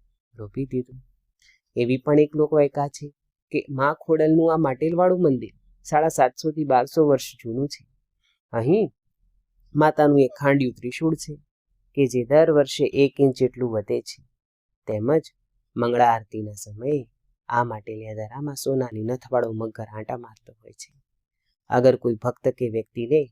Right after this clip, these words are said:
જો આ સોનાની નથવાળા મગરના દર્શન થાય તો તેવું માનવામાં આવે છે કે તેને માં ખોડલે જાતું જાત દર્શન દઈ દીધા છે.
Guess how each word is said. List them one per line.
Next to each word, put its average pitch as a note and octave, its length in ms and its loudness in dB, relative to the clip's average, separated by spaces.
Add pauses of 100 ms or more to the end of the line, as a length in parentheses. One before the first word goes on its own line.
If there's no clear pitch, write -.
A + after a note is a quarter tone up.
(380)
જો C#3+ 140 2
આ C3+ 80 6
સોનાની B2+ 460 -2
નથવાળા B2 460 -10
મગરના A2+ 480 -4
દર્શન A2 400 -4
થાય C3+ 320 -12 (540)
તો C3 60 -4
તેવું A#2+ 300 -4
માનવામાં A2 460 -8
આવે A2 300 -6
છે - 260 -16 (320)
કે - 100 -4
તેને D#3+ 240 4
માં B2+ 220 4
ખોડલે A#2+ 380 2
જાતું A#2 320 -2
જાત A#2 340 0
દર્શન A2 360 -10
દઈ A2 180 -12
દીધા - 300 -20
છે. - 280 -18